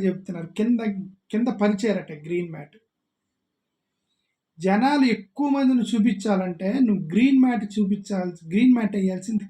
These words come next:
కింద కాదు, కింద వేస్తే నువ్వు చూపించలేవు గ్రీన్ మ్యాట్ని. ఎక్కువ మంది జనాలు వచ్చారని చూపించాలంటే సైడ్లు కట్టాలి. బాహుబలి సినిమాలో కనుక, బాహుబలి సినిమాలో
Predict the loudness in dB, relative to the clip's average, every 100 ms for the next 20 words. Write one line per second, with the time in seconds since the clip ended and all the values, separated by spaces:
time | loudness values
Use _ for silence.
0 | -4 0 0 -2 -6 -10 -14 -20 _ _
1 | _ _ _ _ _ _ _ _ _ _
2 | 2 4 4 2 0 0 0 0 0 0
3 | 0 -4 -6 -8 0 2 4 2 -4 -14
4 | -20 -20 _ _ _ _ _ _ _ _
5 | _ -14 -12 -4 0 2 2 2 2 2
6 | 2 0 0 -2 0 -2 -2 -4 -4 -6
7 | -10 -10 -12 -12 -10 -4 0 2 2 0
8 | -6 -10 -10 -2 2 4 4 2 2 -2
9 | -6 -6 -10 -10 -12 -12 -16 -20 _ _
10 | _ _ _ _ -10 0 4 6 4 2
11 | 0 -2 0 -4 -4